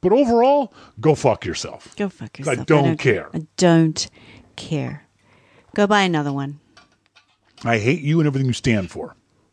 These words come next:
Speaker 2: Yeah.
Speaker 1: Unbelievable that you would do, oh, God. That
Speaker 2: We'll buy
Speaker 1: really
Speaker 2: another one between your Botox and your liposuction appointments and your nails and your whatever else that you do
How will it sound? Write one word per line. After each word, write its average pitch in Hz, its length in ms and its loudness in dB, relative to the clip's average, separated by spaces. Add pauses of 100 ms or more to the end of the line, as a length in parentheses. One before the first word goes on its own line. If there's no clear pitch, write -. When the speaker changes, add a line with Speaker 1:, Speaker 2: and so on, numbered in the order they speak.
(1160)
Speaker 2:
Yeah. 156 260 -8
Speaker 1:
Unbelievable 101 800 2
that 101 200 -8
you 131 140 4
would 113 180 -2
do, 127 240 -2
oh, 101 400 2
God. 101 520 2
That 135 80 4
Speaker 2:
We'll 131 100 0
buy 139 80 4
Speaker 1:
really 127 100 4
Speaker 2:
another 233 260 0
one 208 160 -2
between 202 400 -6
your 190 140 -4
Botox 185 640 -4
and 180 140 -4
your 165 160 -4
liposuction 175 1000 0
appointments 156 840 -2 (240)
and 170 160 -8
your 165 80 -4
nails 170 720 2
and 165 180 0
your 156 240 0
whatever 160 440 0
else 151 280 -2
that - 140 -8
you 160 140 -2
do 151 280 -2